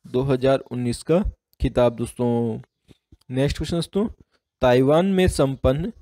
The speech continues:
एशियाई एयर गन चैंपियनशिप दो हज़ार उन्नीस में भारत में कुल कितने पदक जीते दोस्तों? तो भारत ने टोटल मिलाकर पच्चीस पदक जीते दोस्तों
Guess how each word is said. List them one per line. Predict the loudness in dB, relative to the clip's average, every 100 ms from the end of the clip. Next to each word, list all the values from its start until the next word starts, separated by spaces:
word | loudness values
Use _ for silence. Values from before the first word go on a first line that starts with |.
| _ _ _ _
एशियाई | 0 2 2 4 2 2 -4 _ -2
एयर | 2 2 2
गन | 0 0
चैंपियनशिप | -2 -2 -2 -4 -4 -4 -6 -8 _ _ _ _
दो | -2 2
हज़ार | 2 2 2 2
उन्नीस | -2 -4 -4 -4 -4
में | -4 -4 -10 _ _ _ _
भारत | -2 2 2 2 0
में | -2 -2 -6 -16 _ _ _ _
कुल | -2 0
कितने | 0 -2 -2 -2 -2 -6 -12 -2
पदक | 0 2
जीते | 0 -2 0
दोस्तों? | -2 -2 -2 0 -2 -6 _ _ _ -8
तो | -4
भारत | -2 0 -2
ने | -2 -4 -6 -10 _ _ _
टोटल | 0 2 2
मिलाकर | 2 2 2 2 -2 -4 -10 -16 -18 -2
पच्चीस | -2 -2 -4 -4
पदक | -2 0
जीते | 0 -2 -2
दोस्तों | -2 -2 -6